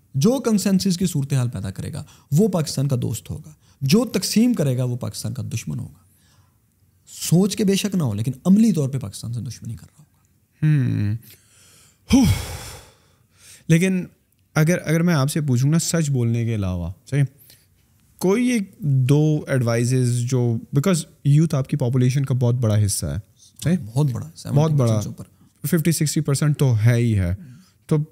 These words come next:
Speaker 2: ऐसा क्या, ऐसी क्या एक दो एडवाइजेज आप देना चाहेंगे यूथ को, जो कि इस कंट्री की ट्रेजेक्टरी भी चेंज कर सकती है,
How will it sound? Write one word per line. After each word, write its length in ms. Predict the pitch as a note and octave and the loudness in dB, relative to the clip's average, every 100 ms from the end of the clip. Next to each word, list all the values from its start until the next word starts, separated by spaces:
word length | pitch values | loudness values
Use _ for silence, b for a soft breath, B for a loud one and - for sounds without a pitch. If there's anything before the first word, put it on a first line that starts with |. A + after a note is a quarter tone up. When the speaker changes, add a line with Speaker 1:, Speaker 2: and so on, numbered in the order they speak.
| _ _ _ _ - | _ _ _ _ 0
Speaker 2:
ऐसा 260 | D3+ - | 2 2
क्या, 240 | F#3 G3+ F#3+ | -2 -2 -2
ऐसी 220 | E3 D#3+ | -2 -2
क्या 220 | F#3 G3+ A3 | -2 0 0
एक 160 | D#3+ | 2
दो 220 | C#3+ C#3+ | 2 2
एडवाइजेज 760 | B2 A2+ G#2 A2 A2 A2+ A2 - _ - | 2 2 2 2 2 0 -2 -6 _ -6
आप 120 | A2+ | -2
देना 360 | A#2 A2 G#2+ A2 | 0 0 2 0
चाहेंगे 540 | A2 A2 G2+ A2 G#2+ | -2 -2 0 0 0
यूथ 360 | G#2 G2+ B2+ C3 | 2 4 4 2
को, 540 | - G2 F#2 F#2+ - b b b b b | -2 -2 0 -2 -4 b b b b b
जो 260 | C3+ C3+ C#3+ | 2 4 2
कि 220 | D#3 D3 | 2 0
इस 220 | C#3 - | -2 -6
कंट्री 340 | - D3+ D3 | -2 0 2
की 100 | D3+ | 0
ट्रेजेक्टरी 580 | C#3+ C3+ B2 C3+ - D3 | 0 0 2 0 0 2
भी 100 | C#3 | 2
चेंज 320 | C3+ C3+ C3+ | 2 0 0
कर 160 | - C3+ | 0 -2
सकती 460 | - C3 - C3 B2 | -2 -4 -2 2 4
है, 440 | C3 A#2+ A#2 A2+ | 2 2 0 0